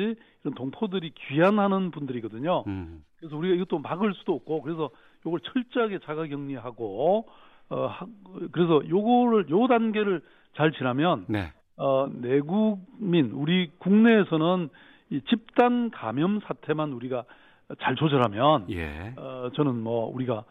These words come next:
Speaker 1: 확실하게 잡을 수 있다 이렇게 보고 있습니다.
Speaker 2: 음, 예, 알겠습니다. 오늘 말씀 여기까지 듣도록 하겠습니다. 고맙습니다.
Speaker 1: 네, 감사합니다.
Speaker 2: 네, 박원순 서울시장 연결해서 말씀 들어봤습니다. 일삼공팔 님, 코로나 일구 상황을 악화시킨 신천지에 대해서는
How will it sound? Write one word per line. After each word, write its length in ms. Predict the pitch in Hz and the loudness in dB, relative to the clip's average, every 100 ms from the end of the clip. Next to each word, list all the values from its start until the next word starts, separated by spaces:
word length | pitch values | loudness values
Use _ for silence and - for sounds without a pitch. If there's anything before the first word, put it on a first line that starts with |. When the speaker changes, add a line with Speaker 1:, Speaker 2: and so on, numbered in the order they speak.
| - - | -18 0
Speaker 1:
확실하게 640 | 208 - 190 123 117 151 - _ | 0 4 4 4 -2 -4 -8 _
잡을 180 | - 160 | 0 0
수 100 | - | 0
있다 160 | 143 - | -2 -2
이렇게 180 | 139 131 | -2 -6
보고 220 | - 156 | -2 -2
있습니다. 380 | 117 107 95 110 _ 95 | -2 -6 -8 -12 _ -8
Speaker 2:
음, 240 | 90 85 98 | -8 -10 -2
예, 120 | 110 | 0
알겠습니다. 600 | 98 92 110 - 113 107 | 0 -2 -8 -4 -4 -2
오늘 200 | 156 180 | 2 4
말씀 400 | 180 170 - 175 156 - - - 151 | 4 2 0 -4 -4 -12 -20 -4 2
여기까지 360 | 165 160 139 | 2 2 -4
듣도록 240 | 127 139 123 | -4 -4 -4
하겠습니다. 400 | 123 - 123 120 | -6 -4 -2 6
고맙습니다. 720 | 196 202 196 208 214 220 - _ - - | 6 6 6 10 12 10 6 _ -20 2
Speaker 1:
네, 280 | 151 165 175 | 6 6 4
감사합니다. 580 | - 139 147 139 151 170 - - _ _ _ _ | 2 2 2 4 2 2 -4 -20 _ _ _ _
Speaker 2:
네, 200 | - 127 123 | 2 2 2
박원순 460 | 147 151 151 160 143 | 2 4 4 2 0
서울시장 520 | 147 139 - 143 131 | 0 0 -2 0 2
연결해서 460 | 120 120 117 107 | 0 0 -2 -2
말씀 300 | 113 104 - | -4 -4 -2
들어봤습니다. 800 | 104 101 90 82 95 87 82 76 - | -2 -2 -4 -4 -4 -2 -2 -4 2
일삼공팔 800 | 131 147 175 165 143 123 127 131 | 2 4 4 4 4 4 2 4
님, 220 | 135 92 | 4 2
코로나 440 | - 165 160 156 | 0 2 4 4
일구 360 | 139 127 127 139 | 6 4 4 2
상황을 420 | - 127 123 131 | 2 0 2 2
악화시킨 720 | 101 - 113 - - 135 135 | 0 -2 -6 -6 -2 0 0
신천지에 880 | - - 220 208 208 190 160 143 131 | -2 4 4 4 4 4 4 4 2
대해서는 560 | 113 107 95 104 123 | 2 0 0 -2 0